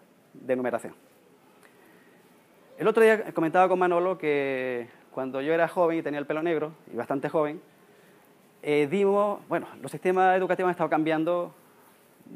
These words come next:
cada seis meses cambiaban, ¿no? Vamos, <laughs> cambian.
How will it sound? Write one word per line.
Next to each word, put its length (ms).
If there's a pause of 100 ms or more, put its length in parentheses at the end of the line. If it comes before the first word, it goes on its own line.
(600)
cada 640
seis 160
meses 220
cambiaban, 420
¿no? 100 (1120)
Vamos, 280 (640)
<laughs> 580
cambian. 320